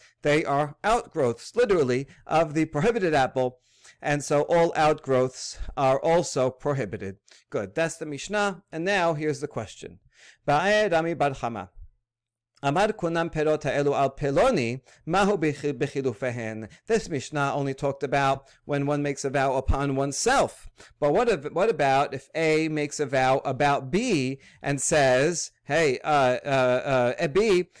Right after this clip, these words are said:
the, this fruit that I own here is prohibited to you." Um, what then? What if? What about the, uh, replacement of that, of that fruit? Would that also continue to be prohibited? Right? Can A,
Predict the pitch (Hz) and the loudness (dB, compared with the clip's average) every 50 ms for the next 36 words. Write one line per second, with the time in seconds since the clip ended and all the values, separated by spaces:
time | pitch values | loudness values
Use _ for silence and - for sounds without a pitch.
0 | - - - 147 196 240 254 233 160 196 254 254 - - - 220 294 254 196 185 | -18 -6 -2 0 2 2 0 0 0 0 0 0 -2 -4 -2 0 4 4 4 4
1 | 185 - 151 156 160 170 180 202 202 247 277 277 254 196 160 135 127 127 139 160 | 4 2 0 2 2 4 4 4 4 4 2 2 2 0 0 2 2 2 2 2
2 | 175 - - - _ - 175 175 180 170 - - - 160 156 185 233 226 202 202 | 0 -2 -8 -12 _ -2 0 0 0 0 -2 -4 -2 0 2 2 2 2 2 2
3 | 165 165 156 165 180 156 151 - - - 208 208 202 196 180 180 196 269 320 311 | 2 4 4 2 2 0 -4 -10 -8 -4 -2 0 0 0 0 0 0 2 4 4
4 | 208 131 104 95 95 - - - - - - - _ _ - 151 147 143 143 147 | 4 2 2 0 -6 -10 -18 -20 -20 -20 -20 -20 _ _ -6 -2 0 0 0 -2
5 | - - 160 156 147 151 170 190 170 151 208 262 269 226 175 175 175 - 151 147 | -2 -6 -6 -6 -4 0 0 0 2 2 2 2 2 2 0 -2 -4 -6 -4 -2
6 | 175 202 220 214 - 160 151 175 190 - - - - 156 151 - - 151 175 190 | 0 0 0 0 0 0 0 0 -2 -4 -10 -10 -8 -6 -6 -6 -2 0 0 0
7 | 220 156 147 131 127 139 156 - 135 127 139 139 143 143 143 147 - - 143 139 | 2 2 2 4 4 2 2 0 -4 -4 -2 0 0 0 -2 -2 0 0 0 0
8 | 139 151 151 - 220 254 277 - - - 156 123 127 143 - - - _ _ _ | 0 -2 0 0 0 0 0 -2 -4 -4 -2 -2 -2 -4 -8 -14 -20 _ _ _
9 | - - 143 147 147 147 139 139 135 143 135 135 135 139 139 - - - 131 127 | -4 0 2 4 4 2 0 -2 0 2 2 4 4 2 2 -2 -4 -4 -4 -2
10 | 123 139 139 - - - - 143 123 113 - - 120 127 131 131 131 - - 160 | 0 0 -2 -2 -2 -4 -4 -2 -2 -2 -4 -6 -4 0 0 0 0 2 2 2
11 | 170 175 170 - 208 202 196 - - - - 170 160 - 190 185 190 190 190 196 | 2 2 2 2 0 0 0 -4 -6 -6 -6 -6 -4 -4 -2 0 0 0 0 0
12 | 185 185 196 196 196 190 202 202 208 208 233 240 233 226 - - - - - 160 | -2 -2 -2 -2 0 0 2 2 2 4 4 2 0 -2 -6 -18 -20 -10 -4 -4
13 | 165 180 165 - - 151 143 - - 156 160 156 160 175 190 202 175 - | -2 -2 -4 -4 -4 -4 -4 -2 -2 0 0 0 0 0 -2 -4 -6 -10